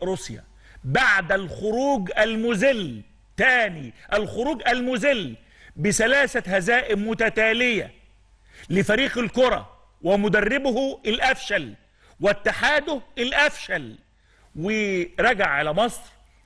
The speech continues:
والناس الطيبة أهالينا وإحنا وكله بيحاول كان يفرح، لكن قلنا منهم لله، قلنا حسبنا الله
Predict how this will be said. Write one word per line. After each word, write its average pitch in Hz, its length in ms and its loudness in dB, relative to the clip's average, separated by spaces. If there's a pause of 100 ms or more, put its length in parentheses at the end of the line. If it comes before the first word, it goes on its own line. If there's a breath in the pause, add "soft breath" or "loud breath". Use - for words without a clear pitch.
والناس 233 500 2
الطيبة 170 600 -2 (640)
أهالينا 165 680 2
وإحنا 160 400 0
وكله 180 560 0 (340 loud breath)
بيحاول 262 420 2
كان 262 180 0
يفرح، 262 540 -2 (320 soft breath)
لكن 226 340 0
قلنا 214 460 0 (260)
منهم 180 360 0
لله، 147 400 2 (440 soft breath)
قلنا 226 460 4 (100)
حسبنا 190 540 -2
الله 208 400 4